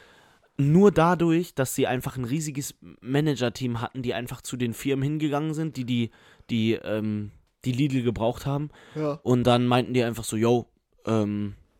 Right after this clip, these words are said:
Speaker 1: geh um drei Prozent, geh um, äh, drei Cent runter und dann, ähm, und dann kaufen wir. Wenn nicht, dann verpissen wir uns. So zum Beispiel, die haben auch einfach,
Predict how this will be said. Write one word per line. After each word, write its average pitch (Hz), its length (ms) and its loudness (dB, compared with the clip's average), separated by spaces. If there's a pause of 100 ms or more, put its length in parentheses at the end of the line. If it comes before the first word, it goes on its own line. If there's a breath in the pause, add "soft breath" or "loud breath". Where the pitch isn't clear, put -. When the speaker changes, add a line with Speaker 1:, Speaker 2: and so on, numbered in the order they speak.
(680)
Speaker 1:
geh 117 420 0
um 104 380 -4
drei 110 340 -4
Prozent, 113 540 -6
geh 117 180 -2
um, 110 160 -2
äh, 104 200 -4
drei 107 220 -4
Cent 113 320 -4
runter 127 460 -8
und 110 240 -6
dann, 107 420 -4
ähm, 101 380 -4 (960)
und 117 180 -4
dann 107 160 -2
kaufen 95 360 -10
wir. 95 120 -8
Wenn 101 160 -6
nicht, - 160 -10
dann 98 320 -8
verpissen - 420 -16
wir - 100 -14
uns. - 220 -20 (960)
So - 160 -16
zum 113 220 -4
Beispiel, 107 280 -4
die 107 140 -4
haben 117 160 -4
auch 110 160 -8
einfach, 110 420 -8